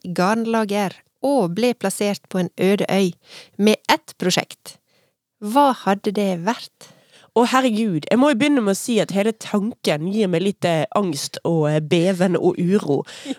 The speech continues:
Speaker 2: Fordi hvor lenge skal jeg være på denne øde øyen? Skal jeg være der resten av livet? Så den første tanken min er jo at jeg må ha et enormt stort prosjekt, sånn at jeg ikke går tom for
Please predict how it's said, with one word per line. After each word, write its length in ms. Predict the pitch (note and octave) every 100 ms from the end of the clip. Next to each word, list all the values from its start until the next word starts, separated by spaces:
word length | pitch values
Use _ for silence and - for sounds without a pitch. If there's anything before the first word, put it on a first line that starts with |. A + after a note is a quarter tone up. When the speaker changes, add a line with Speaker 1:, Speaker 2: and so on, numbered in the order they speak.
| -
Speaker 2:
Fordi 280 | - A3+ B3+ G#3+ G3 F#3+
hvor 180 | - A#3+
lenge 260 | A#3 B3
skal 160 | A#3 A3+
jeg 60 | F3+
være 220 | G3 A3
på 80 | G#3
denne 240 | F3 G3+
øde 300 | - F#3 G3
øyen? 300 | G3 F#3+ F3 B3
Skal 140 | F3+
jeg 60 | D3+
være 180 | D#3+
der 80 | D#3+
resten 220 | E3 -
av 40 | D#3+
livet? 460 | G#3 F#3+ D3 G#3+ - - - - -
Så 240 | - C4 -
den 200 | A#3+ B3+
første 420 | - E4 - G#4
tanken 380 | - A#3 A3+ D4+
min 140 | F#3 E3+
er 140 | C#4+
jo 80 | A#3
at 80 | G3 _ _ _ -
jeg 120 | A#3
må 60 | A#3
ha 60 |
et 80 | A3+
enormt 600 | A#3+ A3+ C#4 D#4+ F#3+ E3 -
stort 800 | - - - G#4+ F3+ C#3 - - _
prosjekt, 480 | - D3+ C4 - -
sånn 140 | B3+
at 80 | A#3+
jeg 80 | -
ikke 180 | A3 B3
går 120 | A3 -
tom 260 | G4+ C#4 E3+
for 320 | - D3+